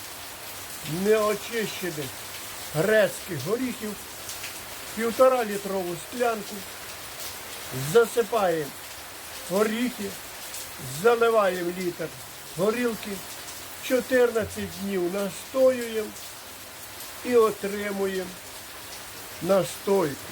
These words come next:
І повторно заливаємо літром горілки. Настоюємо ще раз чотирнадцять днів, проціжуємо, змішуємо першу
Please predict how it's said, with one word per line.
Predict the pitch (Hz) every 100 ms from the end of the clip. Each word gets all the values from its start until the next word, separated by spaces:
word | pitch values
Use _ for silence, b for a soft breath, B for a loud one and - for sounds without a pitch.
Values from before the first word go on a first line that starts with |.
| - - - - - - - -
І | 208
повторно | 196 240 208 - 226 233 220 214 196 - - - 151 160
заливаємо | 214 202 196 185 196 185 185 180 180 - - - - -
літром | 175 185 208 196 180 175 170 - - - - - 139
горілки. | 185 175 170 135 113 - - - - - -
Настоюємо | 165 220 202 - 240 214 202 190 185 165 - -
ще | 233 247
раз | 247 247 214 -
чотирнадцять | 240 - 233 214 220 208 220 175
днів, | 202 214 208 214 - - - - - - - - -
проціжуємо, | 202 220 214 196 - 220 254 214 233 220 214 208 - - - - - 151 160
змішуємо | 226 277 262 208 226 220 190 170 143 - - - - - - - - - -
першу | 269 269 214 - 220